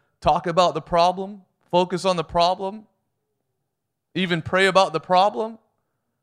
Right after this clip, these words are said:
but everything we're doing is about the problem, or we can just stand up and declare into that situation the goodness of God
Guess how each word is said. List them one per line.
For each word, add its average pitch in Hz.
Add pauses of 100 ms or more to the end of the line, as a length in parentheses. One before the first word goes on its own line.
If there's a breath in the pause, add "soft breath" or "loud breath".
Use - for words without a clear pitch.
(460)
but 165
everything 190
we're 175
doing 190
is 165
about 170
the 170
problem, 220 (380 soft breath)
or 240
we 233
can 196
just -
stand 208
up 190
and 175
declare 180
into 202
that 170
situation 175
the 143
goodness 151
of 117
God 143